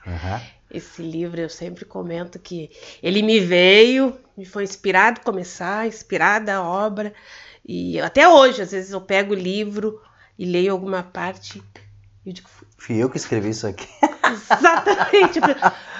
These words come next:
Speaker 2: "Meu Deus, isso é tão profundo e complexo." Fui
Speaker 1: Isso é muito legal.
Speaker 2: fui eu que escrevi isso aqui. E esse livro, ele tem tanta,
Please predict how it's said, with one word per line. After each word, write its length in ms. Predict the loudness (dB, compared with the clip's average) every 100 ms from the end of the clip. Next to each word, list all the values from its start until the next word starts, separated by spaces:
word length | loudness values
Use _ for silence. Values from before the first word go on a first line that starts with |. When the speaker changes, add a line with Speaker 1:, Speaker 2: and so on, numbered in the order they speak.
| -12 -6
Speaker 2:
"Meu 220 | -2 -2
Deus, 540 | -4 -8 -6 -2 -2 -2
isso 140 | -6
é 40 | -8
tão 360 | -4 -4 -4 -10 _ _
profundo 680 | -4 -4 -6 -10 -6 -4 -4
e 60 | -4
complexo." 560 | -6 -6 -4 -4 -4
Fui 80 | -2 0
Speaker 1:
Isso 220 | 0 2
é 60 |
muito 560 | 2 0 0 0 0 0
legal. 460 | 0 2 2 0 0
Speaker 2:
fui 80 | 0
eu 200 | 0 0
que 100 | -10
escrevi 560 | -12 -10 -10 -12 -12
isso 240 | -12 -14 -18
aqui. 400 | -18 -18 -18 -18 -20 -16 -4
E 180 | 2 2
esse 220 | 2 0
livro, 360 | -2 -2 -2
ele 120 | -4 -4
tem 160 | -6 -8 2
tanta, 580 | 4 4 2 0 0